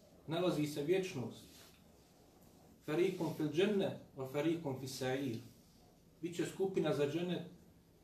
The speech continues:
a skupina za džehennem. Pa neka čovjek odabere na koji put hoće on da krene. Sve će ovo da prođe jednog momenta, svaki od nas će napustiti ovaj svijet. Kao što su i ovi ashabi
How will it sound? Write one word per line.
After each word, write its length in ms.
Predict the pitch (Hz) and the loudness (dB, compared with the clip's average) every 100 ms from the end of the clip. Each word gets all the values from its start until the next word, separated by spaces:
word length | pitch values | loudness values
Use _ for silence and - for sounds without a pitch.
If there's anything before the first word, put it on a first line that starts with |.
| - | -12
a 60 | 131 | -10
skupina 480 | - 220 - 190 175 | -6 -6 -2 0 0
za 160 | 165 | -2
džehennem. 420 | 156 170 180 165 117 - - - - - - - - - | -2 -2 0 0 -2 -6 -18 -20 -20 -20 -20 -20 -20 -10
Pa 60 | 143 | -6
neka 280 | 156 180 170 | -4 -4 0
čovjek 280 | 214 196 196 | 2 4 4
odabere 400 | 190 202 220 208 | 2 4 2 2
na 120 | 202 | 0
koji 300 | 226 202 196 | 0 0 2
put 240 | 214 190 | 2 2
hoće 300 | 190 180 185 | 0 0 0
on 80 | 175 | 0
da 120 | 143 | -2
krene. 360 | - 156 139 110 - - - - - - - - - - - - - - - - - - - - - - - - - - - | -2 -2 -2 -4 -8 -18 -20 -20 -20 -20 -20 -20 -20 -20 -20 -20 -20 -20 -20 -20 -20 -20 -20 -20 -20 -20 -20 -20 -20 -20 -20
Sve 260 | - 202 208 | 0 2 4
će 140 | 202 | 8
ovo 160 | 202 196 | 10 10
da 140 | 185 - | 10 4
prođe 400 | 202 208 151 156 | 8 10 10 6
jednog 300 | 165 156 156 | 2 0 0
momenta, 640 | 175 180 - 147 139 - - - - - - - - - - - - | 0 0 2 2 2 -4 -20 -20 -20 -20 -20 -20 -20 -20 -20 -20 -8
svaki 380 | - 170 - 147 | -4 -2 2 2
od 80 | 151 | 2
nas 280 | 165 - | 2 0
će 120 | - 127 139 | -2 -6 -2
napustiti 460 | 170 170 143 - | 0 0 -2 0
ovaj 180 | 139 131 | 2 2
svijet. 380 | - 135 117 - - - - - - - - - | 2 -2 -2 -4 -12 -20 -20 -20 -20 -20 -12 2
Kao 180 | 262 | 4
što 180 | 220 202 | 4 2
su 140 | - 214 | 2 4
i 40 | |
ovi 160 | 202 180 | 6 6
ashabi 600 | - 185 196 196 180 | 4 2 2 0 -2